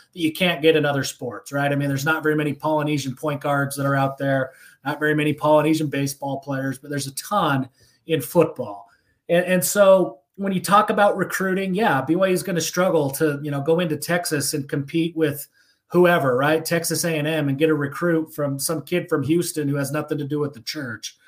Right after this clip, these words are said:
However, uh, B Y U is gonna be able to go into Hawaii and, and, and offer a kid, whether they're a member of the church or not,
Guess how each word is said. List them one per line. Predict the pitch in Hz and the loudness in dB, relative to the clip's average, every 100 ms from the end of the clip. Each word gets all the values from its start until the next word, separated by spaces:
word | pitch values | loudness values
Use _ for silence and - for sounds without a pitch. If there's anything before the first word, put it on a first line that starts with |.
| _ _ _ | _ _ _
However, | 139 175 214 151 143 131 - _ _ - | 2 6 6 4 2 0 -4 _ _ -10
uh, | 147 | -8
B | - 180 | -4 -2
Y | 196 170 | 2 4
U | 175 | 4
is | 151 | 2
gonna | 175 160 | 0 2
be | |
able | 165 160 | 2 2
to | 147 | 4
go | 160 | 4
into | 160 147 | 4 2
Hawaii | 135 139 220 247 151 143 | -2 2 4 4 2 0
and, | 147 | -2
and, | 151 143 139 | -4 -6 -6
and | 139 | -6
offer | 143 156 156 151 143 | -4 -2 -2 -2 -4
a | 139 | -4
kid, | 151 147 143 139 | -2 -2 -4 -6
whether | 151 151 147 | -2 0 2
they're | 147 | 2
a | 143 | 2
member | 185 165 | 2 2
of | |
the | 135 | 2
church | - 170 165 131 | -2 -2 -2 -4
or | |
not, | 127 170 151 135 | -2 -2 -2 -2